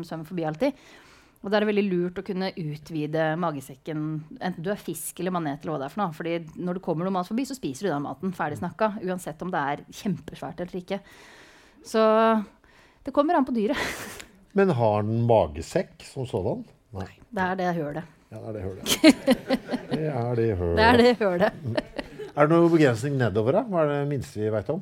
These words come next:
Speaker 2: Eller kan du ha sånn bitte, bitte, bitte små?
Speaker 1: En celle.
Speaker 2: En celle?
Speaker 1: En celle. Det finnes parasittiske brennmaneter. Og det synes jeg er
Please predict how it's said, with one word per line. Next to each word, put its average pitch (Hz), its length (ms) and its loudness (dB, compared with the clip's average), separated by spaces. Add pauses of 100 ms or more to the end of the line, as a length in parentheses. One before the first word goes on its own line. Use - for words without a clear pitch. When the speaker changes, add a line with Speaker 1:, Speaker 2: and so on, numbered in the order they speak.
Speaker 2:
Eller 147 160 -8
kan 127 160 -8
du 117 80 -4
ha 110 160 -4
sånn 107 160 -8
bitte, 113 240 -10
bitte, 107 160 -10
bitte 110 220 -10
små? 269 100 -2
Speaker 1:
En 269 240 0
celle. 262 300 -2 (500)
Speaker 2:
En 139 240 -4
celle? 180 460 2
Speaker 1:
En 277 180 0
celle. 269 320 -6 (160)
Det 277 80 -6
finnes 247 400 -4
parasittiske - 1120 -10
brennmaneter. 175 560 -6 (340)
Og 180 220 -8
det 220 240 0
synes 226 160 -10
jeg 180 160 -4
er 170 320 -4